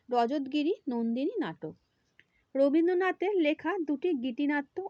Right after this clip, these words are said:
ও নৃত্যনাট্যের নাম লেখো। রবীন্দ্রনাথের লেখা দুটি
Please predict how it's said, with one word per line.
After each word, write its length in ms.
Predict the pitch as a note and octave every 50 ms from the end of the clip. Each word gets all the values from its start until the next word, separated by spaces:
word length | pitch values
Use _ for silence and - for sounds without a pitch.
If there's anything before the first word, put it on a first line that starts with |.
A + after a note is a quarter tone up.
| -
ও 100 | - D#4
নৃত্যনাট্যের 800 | E4 D#4 C4+ C4 B3+ - C4+ C4+ C#4 C#4 C4 - - F#4 G#4 A4
নাম 240 | E4 A#3+ F#3+ F#3 F3+
লেখো। 340 | F3 F3 F3 - - - F3+ _ _ _ _ _ _ _ -
রবীন্দ্রনাথের 640 | C4 C#4 C#4 C4 D#4+ D#4 E4+ E4+ F#4 F4+ - G4+ G4+
লেখা 420 | F#4+ D#4+ D4 D4 - - E4 F#4+ E4+
দুটি 360 | C4 C#4+ B3+ A3+ - E4